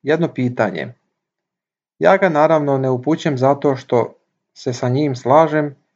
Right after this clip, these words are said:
već kao izraz mnogih primjedbi koje su uperene protiv Isusove molitve. Često čujemo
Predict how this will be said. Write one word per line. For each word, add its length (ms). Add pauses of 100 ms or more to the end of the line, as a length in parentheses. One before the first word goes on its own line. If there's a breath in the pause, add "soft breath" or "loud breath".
(280)
već 240
kao 240
izraz 480 (220)
mnogih 440
primjedbi 680 (440)
koje 260
su 160
uperene 460
protiv 460
Isusove 560
molitve. 600 (2000)
Često 380
čujemo 600